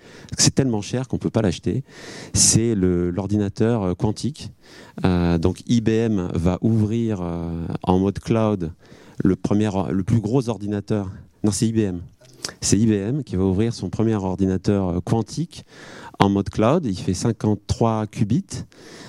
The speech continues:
Euh, ça veut dire qu'il est cinquante-trois millions de fois plus fort qu'un des, que les plus gros ordinateurs d'aujourd'hui, mais pendant seulement cent microsecondes. Donc ça, donc c'est juste pour dire que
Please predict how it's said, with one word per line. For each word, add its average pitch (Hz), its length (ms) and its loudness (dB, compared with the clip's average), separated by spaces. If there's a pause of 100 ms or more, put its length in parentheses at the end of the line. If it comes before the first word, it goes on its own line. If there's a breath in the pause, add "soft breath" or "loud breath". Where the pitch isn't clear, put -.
(180 loud breath)
Euh, 92 360 4
ça 107 180 2
veut 98 140 0
dire 104 300 -4
qu'il 87 300 -4
est 87 140 4
cinquante-trois 101 1000 -2
millions 92 440 2
de 95 40 -6
fois 98 200 -4
plus - 160 -4
fort 101 400 0
qu'un 85 280 0
des, 87 160 -2
que 85 160 -2
les 90 80 2
plus - 180 0
gros 95 240 2
ordinateurs 90 520 0
d'aujourd'hui, 87 520 0 (580 loud breath)
mais 98 140 4
pendant 104 340 0
seulement 117 380 0
cent 110 220 0
microsecondes. 104 580 0 (440 loud breath)
Donc 110 200 2
ça, 127 180 0 (200)
donc 101 180 0
c'est 117 120 0
juste 151 180 2
pour 120 160 0
dire 156 320 -2
que 120 280 0